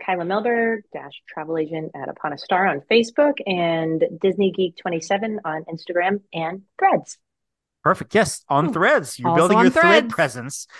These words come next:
Speaker 2: because women supporting
Speaker 1: Yes.
Speaker 2: women and all that. So everybody's
Speaker 1: That's
Speaker 2: following
Speaker 1: right.
Speaker 2: Kyla.
Speaker 3: That's right.
Speaker 2: Kyla, and, and, and I mentioned this every time, but I love Kyla's account. It's constantly full of Disney and travel, and there's ne-,
Speaker 3: Mm-hmm.
Speaker 2: there's never a blank space on Kyla's page.
Speaker 3: Yeah.
Speaker 2: And
Speaker 1: Oh,
Speaker 2: so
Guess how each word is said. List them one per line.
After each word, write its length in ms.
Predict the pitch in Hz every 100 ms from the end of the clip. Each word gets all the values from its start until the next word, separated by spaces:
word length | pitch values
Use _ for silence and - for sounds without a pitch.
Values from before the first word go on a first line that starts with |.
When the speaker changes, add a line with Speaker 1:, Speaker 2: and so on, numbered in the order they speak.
| _
Speaker 2:
because 180 | - 131
women 240 | 143 165 165
supporting 360 | 190 202 196
Speaker 1:
Yes. 20 | 214
Speaker 2:
women 200 | 202 165
and 100 | 147
all 180 | 151 160
that. 320 | 180 175 147
So 100 | 143
everybody's 300 | 135 143 143 -
Speaker 1:
That's 240 | 165 156
Speaker 2:
following 100 | 214
Speaker 1:
right. 80 | 294
Speaker 2:
Kyla. 300 | 277 156 131 _ - -
Speaker 3:
That's 100 | 240
right. 60 |
Speaker 2:
Kyla, 240 | 247 269 190
and, 160 | 185 170
and, 120 | 190 196
and 140 | 185
I 60 | 185
mentioned 240 | 220 -
this 100 | 185 175
every 140 | 156
time, 220 | 151 135
but 100 | 131
I 60 | 131
love 260 | 143 156
Kyla's 380 | - 143 135 120
account. 300 | 131 123 120
It's 180 | 127 131 - _
constantly 440 | 160 170 185 156
full 320 | 143 147 131 123
of 160 | 104 -
Disney 300 | 135 151 139 131
and 80 |
travel, 380 | 117 147 135 131
and 100 | 127
there's 160 | 131 131
ne-, 120 | 139
Speaker 3:
Mm-hmm. 140 | 165
Speaker 2:
there's 180 | 151 147
never 240 | 165 185 185
a 60 |
blank 260 | 139 135 147
space 240 | - 135 123
on 120 | 123
Kyla's 320 | 127 123 120
page. 400 | 123 120 135 - -
Speaker 3:
Yeah. 240 | 180 175 170
Speaker 2:
And 140 | 143
Speaker 1:
Oh, 40 | 127
Speaker 2:
so 260 | 139 127